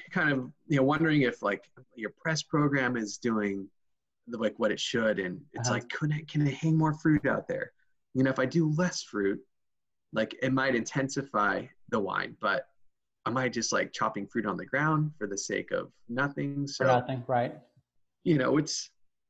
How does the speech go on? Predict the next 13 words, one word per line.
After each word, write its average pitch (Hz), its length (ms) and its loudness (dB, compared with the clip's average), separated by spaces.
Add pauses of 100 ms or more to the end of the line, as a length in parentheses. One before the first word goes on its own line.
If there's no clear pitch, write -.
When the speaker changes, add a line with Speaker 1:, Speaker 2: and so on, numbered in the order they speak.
(500)
Speaker 1:
when 135 160 2
we 139 80 2
start 147 240 2
making 139 320 -2
more, 113 480 2 (220)
I'll 117 120 -2
be 127 140 2
able 107 200 0
to 98 100 -6
start 107 260 -2
experimenting 101 720 -4
more. 87 280 -18 (640)
But 98 280 -2